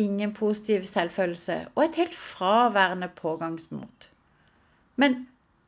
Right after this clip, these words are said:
hold an, det var jo akkurat de tingene de nærmest var avhengige av for å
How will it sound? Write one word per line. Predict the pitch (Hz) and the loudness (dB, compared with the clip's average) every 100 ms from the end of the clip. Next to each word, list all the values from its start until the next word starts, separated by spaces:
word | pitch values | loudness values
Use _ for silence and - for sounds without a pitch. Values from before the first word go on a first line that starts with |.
| - | 2
hold | 320 262 | 4 6
an, | 190 - - _ _ _ 302 | 2 -2 -16 _ _ _ 0
det | |
var | 294 | 4
jo | 294 285 - | 4 2 0
akkurat | 247 247 302 247 233 | -4 -2 0 2 2
de | 233 247 | 0 -2
tingene | - 233 240 180 170 185 - | 0 0 2 0 -2 -8 -2
de | 254 | 2
nærmest | 220 240 285 247 240 | 6 6 4 0 -2
var | 240 - - | -6 -4 0
avhengige | 202 233 254 294 392 359 | 4 6 4 2 0 -2
av | 165 165 - | -4 -6 -12
for | - | -6
å | 208 | -4